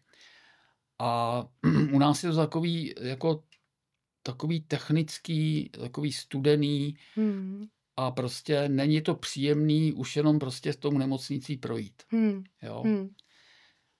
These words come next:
Speaker 1: I když musím zase na druhou stranu říct, že ta urgentní medicína, urgentní, jo,
Speaker 2: Mhm.
Speaker 1: zachraňující život,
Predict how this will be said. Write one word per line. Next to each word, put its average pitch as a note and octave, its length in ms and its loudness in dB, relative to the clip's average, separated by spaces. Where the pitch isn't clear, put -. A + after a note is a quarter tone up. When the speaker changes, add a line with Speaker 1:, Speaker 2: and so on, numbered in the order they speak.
Speaker 1:
I B2+ 120 -10
když D#3+ 220 4
musím E3 340 4
zase D3 240 2
na D3+ 80 6
druhou D3 200 4
stranu D3+ 380 4
říct, C3+ 220 -6
že D3 120 2
ta D3 120 0
urgentní D3+ 640 4
medicína, A#2+ 580 -2
urgentní, C3+ 760 -2
jo, A3 260 4
Speaker 2:
Mhm. G3+ 120 0
Speaker 1:
zachraňující C3+ 840 0
život, B2 380 -2